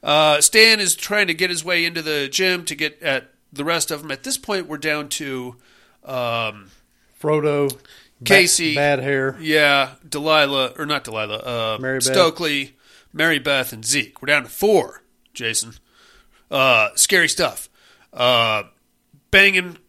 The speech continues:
Speaker 1: kicking around, all that stuff. Uh, the football players are trying to get in. The coach and all the teachers are trying to get in. They're trying to hold them off. We gotta get to Zeke's car to get more of the, uh, pen drug stuff. So we devise this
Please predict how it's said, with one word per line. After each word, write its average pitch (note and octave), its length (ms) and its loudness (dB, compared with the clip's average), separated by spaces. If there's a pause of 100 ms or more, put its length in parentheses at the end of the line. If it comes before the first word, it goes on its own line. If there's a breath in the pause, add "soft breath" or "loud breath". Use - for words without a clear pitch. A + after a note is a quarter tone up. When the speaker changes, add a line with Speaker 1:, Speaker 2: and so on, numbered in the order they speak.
Speaker 1:
kicking F#3+ 260 0
around, E3 380 2
all E3+ 160 0
that D#3 200 2
stuff. - 480 -2
Uh, C3 460 0
the B2+ 160 -14
football G3 380 2
players D#3+ 360 -2
are - 40 -20
trying D3 240 -4
to C#3 40 -4
get C3+ 160 -4
in. C3 200 -2
The B2 80 -14
coach E3+ 360 -4
and D#3 80 -10
all D#3 120 -4
the C3+ 60 -14
teachers D3+ 420 -8
are C3+ 40 -12
trying C#3 280 -4
to C3 60 -6
get B2 160 -6
in. B2 200 -6 (460 loud breath)
They're E3+ 180 4
trying F#3+ 280 2
to D#3 80 -4
hold D3+ 200 -2
them C#3+ 140 -8
off. B2+ 320 -4 (340 soft breath)
We D#3 140 -4
gotta G#3+ 200 6
get G3+ 200 0
to F#3 60 2
Zeke's F#3+ 360 0
car D#3+ 400 2
to C#3+ 80 0
get D3+ 200 -4
more D#3+ 260 0
of D3 100 -2
the, D3 240 -4
uh, B2+ 220 0 (180)
pen F3 200 -2
drug B2+ 340 -4
stuff. A2+ 500 -4 (340 soft breath)
So C#3+ 480 4
we D3 400 -4
devise D#3 520 2
this D#3 360 0